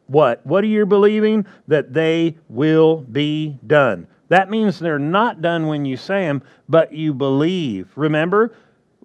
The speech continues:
when you say, "Jesus be my Lord," when you g-, entered this spiritual life, we're to continue this way.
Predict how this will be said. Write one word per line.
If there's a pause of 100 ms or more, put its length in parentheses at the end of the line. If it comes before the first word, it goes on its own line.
(280)
when
you
say,
"Jesus
be
my
Lord,"
when
you
g-,
entered
this
spiritual
life, (720)
we're
to
continue
this
way.